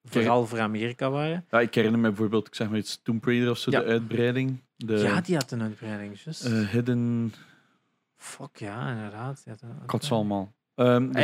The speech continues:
Speaker 2: Echt?
Speaker 1: dat is begonnen bij de één. Dus je had eerst een big box, hè,
Speaker 2: Ja.
Speaker 1: van P C, big box origineel nog. En dan kwamen er vier levels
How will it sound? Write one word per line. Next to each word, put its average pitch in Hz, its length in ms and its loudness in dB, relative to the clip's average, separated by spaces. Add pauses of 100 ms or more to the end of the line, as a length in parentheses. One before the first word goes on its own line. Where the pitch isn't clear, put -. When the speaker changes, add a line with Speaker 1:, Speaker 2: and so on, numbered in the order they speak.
(100)
Speaker 2:
Echt? - 300 -4
Speaker 1:
dat 123 100 4
is 107 80 2
begonnen 127 380 4
bij 120 120 6
de 113 160 2
één. 147 420 2
Dus - 140 -10
je - 60 -6
had 117 120 -2
eerst 131 200 0
een 101 120 0
big 104 180 -2
box, 135 300 -2
hè, 127 200 -2
Speaker 2:
Ja. 120 140 4
Speaker 1:
van 104 200 0
P - 80 -16
C, 117 380 -2
big 113 160 -6
box 127 240 -8
origineel 120 380 -4
nog. 139 220 -6 (460)
En 113 80 -4
dan 113 140 2
kwamen 117 260 4
er 98 80 0
vier 120 240 -2
levels 120 480 2